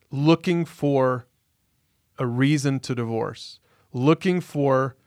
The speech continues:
grounds for divorce. And this is what some people do when they come to this passage. Be honest with yourself.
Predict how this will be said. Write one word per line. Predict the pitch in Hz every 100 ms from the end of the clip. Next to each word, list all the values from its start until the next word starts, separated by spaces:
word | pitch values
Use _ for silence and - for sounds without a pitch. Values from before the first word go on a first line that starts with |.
| _ _ - 117
grounds | 123 143 147 147 135 120 -
for | - 127
divorce. | 120 117 120 120 120 135
And | 127
this | 147
is | 208 190
what | 196 -
some | 175
people | 175 147 139
do | 135
when | 123
they | 120
come | - 143 139
to |
this | 131 123
passage. | - 127 123 127 120 - - _ _ _ _ _ -
Be | 147 170
honest | 175 196 -
with | 147
yourself. | 127 - 127 117 123 -